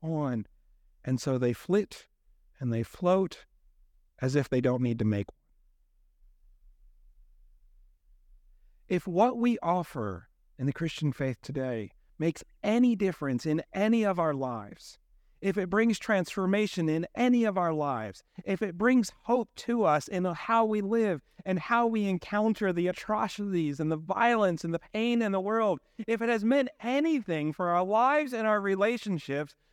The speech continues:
then surely we want that for other people. Surely we want to share what God has done for us so that others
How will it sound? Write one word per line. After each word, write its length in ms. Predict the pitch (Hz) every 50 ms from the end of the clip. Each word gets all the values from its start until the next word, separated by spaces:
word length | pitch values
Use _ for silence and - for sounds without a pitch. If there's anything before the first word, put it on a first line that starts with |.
| _ _
then 200 | - 254 262 262
surely 560 | 240 - - - 262 277 294 302 285 285 269 240
we 200 | 208 226 247 247
want 440 | 220 190 190 220 233 233 226 185
that 280 | 180 196 202 208 190 147
for 320 | - - 208 208 214 208
other 300 | 196 202 196 190 196 185
people. 480 | 170 - - 196 180 - - - - - _ _ _ _ _ _ _ _ _ _ _ _ _ _ _ _ _ _ _ _ _ _ _ _ _ _ _ _
Surely 640 | - - - - - 269 302 320 330 302 262 247 220
we 160 | 208 220 220
want 240 | 208 214 233 240 220
to 80 | 233
share 340 | 208 - - 240 247 262 269
what 200 | 262 240 220 202
God 260 | 202 226 254 262 247
has 220 | 180 185 220 202 -
done 260 | - 220 233 262 262
for 260 | 226 - 233 220 -
us 220 | 220 226 208 196 -
so 220 | - - 226 226
that 160 | 226 226 214 -
others 480 | 214 247 285 285 277 269 247 233 -